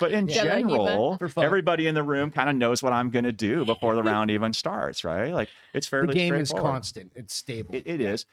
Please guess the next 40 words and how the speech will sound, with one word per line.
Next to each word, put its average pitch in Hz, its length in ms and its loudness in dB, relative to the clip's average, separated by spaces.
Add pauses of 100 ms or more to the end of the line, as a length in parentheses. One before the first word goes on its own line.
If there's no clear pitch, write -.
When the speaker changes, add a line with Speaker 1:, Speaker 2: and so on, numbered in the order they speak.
(200)
Speaker 1:
Now, 131 120 0
I'm 156 100 0
polishing 151 460 -2
certain 131 240 -6
aspects 101 400 -8
of 101 80 -10
it. 101 40 -2
Speaker 3:
Sure. - 40 -2
Speaker 1:
My 104 140 0
open 135 240 0
guard 98 180 0
has 95 100 -8
changed 95 280 -6
dramatically 92 440 -2
over 80 120 -6
the 78 80 -12
past 78 240 -8
few - 140 -12
months 69 300 -12
working 80 220 -12
with 78 120 -16
Coach - 220 -12
John. 65 220 -16
Like, 80 160 -6
I'm 110 80 0
doing 117 180 2
some - 140 -10
X 95 160 -4
guard 95 240 -4
stuff 98 240 0 (180)
that - 100 -8
I 95 40 -4
never 101 260 0
would 87 120 -6
have 78 100 -12
done 60 160 -14
before, - 320 -14 (100)
Speaker 3:
Okay. 135 160 -4
Speaker 1:
right? 104 120 -8 (480)
Um, 90 720 -4